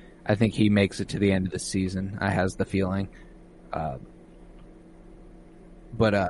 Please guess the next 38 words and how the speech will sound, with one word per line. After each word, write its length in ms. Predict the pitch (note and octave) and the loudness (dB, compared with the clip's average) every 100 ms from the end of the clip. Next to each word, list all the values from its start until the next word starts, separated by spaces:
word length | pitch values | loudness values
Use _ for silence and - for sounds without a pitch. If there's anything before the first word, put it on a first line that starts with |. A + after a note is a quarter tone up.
| - | 4
out 200 | B2 A#2 | 6 6
on 120 | A#2 | 4
the 80 | G#2+ | 0
streets, 520 | - A#2+ B2 - - - - - - - | 2 4 4 0 -12 -16 -20 -20 -20 -4
Christina 440 | A2+ - A2+ G#2+ | -2 2 2 2
tries 360 | - G#2+ G2+ - | 6 6 6 4
to 80 | |
make 220 | G#2 G2 - | 2 0 -2
the 80 | |
game 240 | F#2+ F#2+ F2+ | -2 -2 -2
stop. 420 | - A2+ G#2 A#2 | 0 6 6 6
She's 220 | - A2+ | 2 0
like, 140 | A2+ A#2 | 0 -2
"Stop 420 | - - G4+ A4 | -2 0 2 4
it! 240 | D4 - | 2 -2
Stop 520 | - - - G4 G#4+ - | -6 -6 6 8 8 8
it! 100 | - | 8
Everyone 380 | A#3+ G4 F4+ | 12 12 12
fucking 480 | G3+ - G#4+ F4 C#4 | 10 8 6 6 0
stop! 420 | C4+ - G4 G4 | 2 6 6 4
Please 260 | - C#4+ F#4+ | 2 4 6
don't 280 | D4 A3 G#3 | 8 8 10
do 200 | F4+ A4+ | 12 12
this!" 280 | E4+ D#3 - - - - - - - | 8 0 -6 -18 -20 -20 -20 -20 -2
Uh, 220 | C3 G#2+ | 2 2
but 180 | G#2+ A2+ | 2 2
they're, 280 | B2 A#2 - - - | 4 2 0 -6 -6
but 120 | B2+ | 0
her 60 | A2+ | 2
powers 340 | C3+ B2 A#2 | 6 8 6
are 40 | A2 | 4
being 300 | A2+ A2 G#2 | 0 0 0
negated 460 | G2+ G#2+ A2 G#2+ | 0 2 2 0
by 160 | G2+ G2 | 0 -2
the 80 | F2+ | -2
tone, 520 | - C3+ B2+ B2 B2+ - - - - - - | 0 4 4 2 0 -6 -20 -20 -20 -20 -10
and, 260 | F#2+ F#2+ F#2 | -6 -4 -4
uh, 240 | F2 D2+ | -4 -6